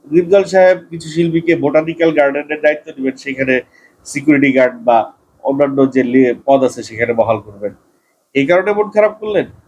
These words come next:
নাকি নিপুণের এই যে মামলা, নিপুণের, এ, যা যা করছে এই কারণে মন খারাপ করলেন? আসলে ওমর সানি সাহেব কি কারণে সদস্য থাকতে চান না সেটা তিনি কিন্তু পরিষ্কার করে বলেন নাই,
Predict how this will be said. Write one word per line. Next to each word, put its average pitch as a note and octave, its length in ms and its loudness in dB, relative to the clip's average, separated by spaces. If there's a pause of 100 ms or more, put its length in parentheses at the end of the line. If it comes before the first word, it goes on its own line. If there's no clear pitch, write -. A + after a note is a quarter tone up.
নাকি F3+ 180 -2
নিপুণের G3 460 0
এই F#3 80 0
যে F3 120 -2
মামলা, E3 540 2
নিপুণের, D3+ 480 -6 (120)
এ, C3 120 2
যা B2+ 180 0
যা C3+ 120 0
করছে C3+ 380 -8
এই C3 260 -6
কারণে F#3+ 380 2
মন G3 140 0
খারাপ G3 320 -4
করলেন? D3 180 -8 (380)
আসলে G3 300 0
ওমর G3+ 180 2
সানি F#3+ 220 0
সাহেব G3 220 0 (140)
কি A3 140 -16
কারণে A#3 460 2 (180)
সদস্য D#3+ 420 0
থাকতে D#3 300 -4
চান C3+ 280 0
না F#2+ 160 -4 (300)
সেটা B2+ 340 -2
তিনি G3 240 -8
কিন্তু E3 260 -8
পরিষ্কার D3+ 460 -2
করে C3 220 0
বলেন A2+ 340 0
নাই, F2 240 -18